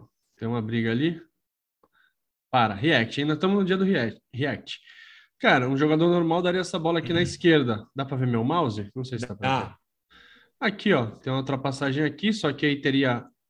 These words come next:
Speaker 1: um, alguém acompanhando e uma cobertura aqui. Afe Maria. E aí o César Ferreira também bate cruzado, um golaço, né, cara?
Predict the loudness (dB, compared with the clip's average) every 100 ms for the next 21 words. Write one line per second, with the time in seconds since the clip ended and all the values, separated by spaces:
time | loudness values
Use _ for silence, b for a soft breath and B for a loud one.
0 | -10 -4 -2 -2 -2 -2 -4 -2 2 4
1 | 4 4 2 2 0 -2 -2 -2 -2 -2
2 | -4 -8 -8 _ _ _ _ _ _ _
3 | _ _ _ _ _ _ _ _ _ _
4 | _ _ _ _ _ _ -4 0 0 -2
5 | -10 -18 -8 -6 -4 -2 0 -2 -2 -12
6 | _ _ _ _ _ _ _ _ 0 2
7 | 2 0 -2 -2 -2 -2 2 0 -2 -8
8 | _ _ _ _ _ _ _ -16 -14 -16
9 | -8 -4 -2 -2 -4 -8 -4 -4 -2 -2
10 | -2 -2 0 0 2 0 -2 -6 -4 -2
11 | -4 -4